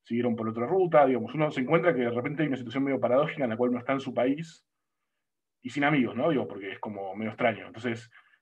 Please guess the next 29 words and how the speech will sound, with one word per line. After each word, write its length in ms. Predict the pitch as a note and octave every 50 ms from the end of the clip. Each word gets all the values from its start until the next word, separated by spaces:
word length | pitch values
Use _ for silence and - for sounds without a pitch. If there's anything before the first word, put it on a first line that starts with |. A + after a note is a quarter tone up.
| _ -
eh, 240 | A2+ A2+ A2 A2 A2
fue 140 | - D3+
en 60 | D#3+ D#3+
ese 120 | D#3+ D#3
contexto 400 | C#3 C#3 C#3 E3+ F3 E3 D3+ C3+
que 60 | C3
lo 80 | A#2+ A2+
conocí 240 | A2+ A2+ A2+ B2 B2+
a 80 | -
Fede, 280 | - - E3 D#3 D#3 C#3
cuando 160 | A#2 G#2+ G#2+
yo 100 | A2+ A#2+
justo 180 | - - - A2+
volvía 200 | A2+ A#2+ A#2+ A2
del 120 | G#2+ G#2+
país, 440 | G#2+ A#2+ B2 B2 E3 F3 - - - -
este, 300 | - _ - A2+ G#2 - _
fue, 420 | - A#2 A2 G#2+ G2+ G2 F#2+ - _ _ _ _ _ _ _
desde 160 | - G#2+ G#2 A2+
entonces, 560 | A2 A#2+ B2 B2 A#2+ A#2 A2 G#2 - - _
este, 260 | - - _ _ -
es, 100 | F2 - - - -
es, 220 | - - - _ _
es 100 | G#2+ -
una 100 | A2 G#2
presencia 500 | - - - - - A2+ A2+ - - G2+
muy 140 | G#2 A2 G#2+
cercana 340 | - - G#2+ A2+ A2+ G#2+ G2+
siempre. 500 | - C3+ B2 A#2 A2+ A#2+ D3 F3 -